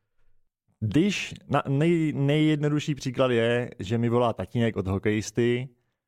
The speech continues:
a úplně hrozně moc chce, abych ho za-, začal trénovat. Už úplně vidí svýho syna v N H L ideálně. A když se s tím klukem poprvé potkám, tak zjistím, že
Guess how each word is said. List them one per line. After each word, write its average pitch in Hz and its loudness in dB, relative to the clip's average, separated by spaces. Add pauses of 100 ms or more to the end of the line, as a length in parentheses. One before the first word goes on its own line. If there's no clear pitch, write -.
(240)
a 95 2 (440)
úplně 120 2
hrozně 120 0
moc 120 0
chce, 110 -2
abych 110 0
ho 110 0
za-, 110 -2
začal 107 -2
trénovat. 107 0
Už - -8
úplně 127 -2
vidí 123 -2
svýho 120 0
syna 117 -2 (160)
v - 0
N 113 2
H 117 0
L 98 0
ideálně. 104 -2 (720)
A 92 0
když 98 -4
se 123 -2
s - -12
tím 123 -2 (120)
klukem 117 0
poprvé 117 0
potkám, 110 -2
tak 98 -6 (180)
zjistím, 113 0
že 110 0